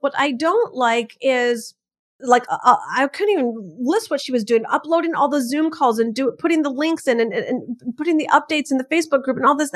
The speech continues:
And I was like, "What are you doing? What are you doing? You are not an entry level admin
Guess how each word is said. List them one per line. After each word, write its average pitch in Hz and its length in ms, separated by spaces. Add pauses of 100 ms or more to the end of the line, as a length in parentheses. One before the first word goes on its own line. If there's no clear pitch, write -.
And 285 120
I 302 60
was 330 140
like, 339 120 (320)
"What 339 340
are 403 140
you 370 260
doing? 523 720 (540)
What 392 260
are 440 120
you 403 280
doing? 359 580
You 339 240
are 359 160
not 359 340
an 320 140 (400)
entry 349 640 (100)
level 285 760 (340)
admin 285 560